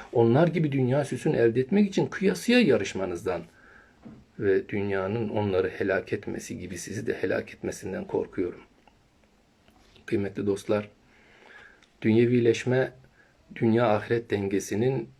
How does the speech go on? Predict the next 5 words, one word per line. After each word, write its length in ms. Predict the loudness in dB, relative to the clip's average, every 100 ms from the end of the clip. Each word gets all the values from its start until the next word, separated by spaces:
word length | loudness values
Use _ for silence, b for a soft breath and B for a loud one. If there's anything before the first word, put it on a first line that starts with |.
| _ _ _ _ _ _
ahiret 600 | 0 0 0 -2 -2 0
aleyhine 360 | 0 0 0 0
bozulması 540 | -2 -2 -4 -6 -8
demek. 380 | -8 -12 -18 -20 _ b b b b b b b _ _
Tercihlerde 960 | -2 0 0 -4 0 2 2 2 0